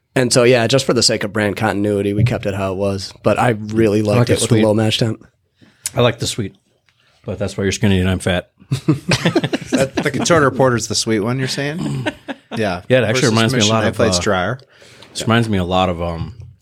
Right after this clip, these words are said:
Speaker 2: Pig's Ass Porter out of Montana. That was, like, one of the first ones I really got into.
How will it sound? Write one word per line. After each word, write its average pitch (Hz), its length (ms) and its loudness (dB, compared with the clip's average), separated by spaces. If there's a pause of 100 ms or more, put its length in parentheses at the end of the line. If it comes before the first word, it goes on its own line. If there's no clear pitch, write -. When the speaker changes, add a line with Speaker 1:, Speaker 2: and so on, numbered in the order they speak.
(200)
Speaker 2:
Pig's 98 240 0
Ass 90 180 0
Porter 95 380 -4 (960)
out 90 80 0
of 82 80 -4
Montana. 85 500 -2 (360)
That 98 80 -8
was, 82 100 -6
like, 92 140 -6
one 95 100 2
of 87 60 4
the 85 40 0
first - 300 0
ones 92 180 2
I 92 60 4
really 87 320 4
got 85 220 2
into. 87 380 -2